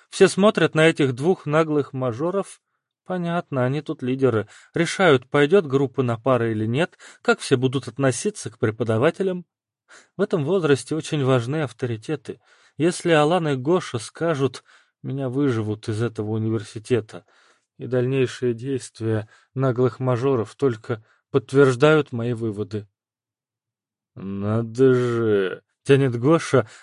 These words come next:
затем достаёт мобильный, начинает крутить его в руках. "На меня смотри, когда со мной разговариваешь", спокойно произношу. "Мы сейчас на занятии,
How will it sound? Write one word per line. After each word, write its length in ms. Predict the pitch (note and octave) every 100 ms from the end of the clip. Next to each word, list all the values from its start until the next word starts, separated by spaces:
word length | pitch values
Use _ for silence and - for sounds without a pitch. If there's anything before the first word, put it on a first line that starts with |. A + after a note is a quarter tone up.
| -
затем 420 | A2 C3+ E3+ D3+
достаёт 420 | C3+ C3+ D#3 D#3
мобильный, 560 | D3 C#3 C3+ F3+ F#3 F#3 - -
начинает 520 | D#3 - D#3 F3 E3+
крутить 420 | - D#3 D3 D#3+
его 180 | D#3 D3+
в 100 | D3
руках. 500 | D3 - G#2+ G#2 - _ -
"На 140 | D#3
меня 300 | E3+ E3+ D3
смотри, 480 | - C#3+ C3 F#3+ F#3+ _ -
когда 280 | C#3 C#3+
со 140 | C#3 D3+
мной 220 | C#3+ C3+
разговариваешь", 800 | C#3 C3 D3+ C3+ G#2+ A2+ - - - -
спокойно 480 | - C#3+ E3 F3 F3+
произношу. 800 | - D#3 B2+ C3 A#2+ - G#2 _ _ _ -
"Мы 220 | C3+ F3
сейчас 520 | - A2+ G#2+ C3+ C3
на 100 | D3
занятии, 720 | C3+ C#3+ C#3+ A2 - A2 A2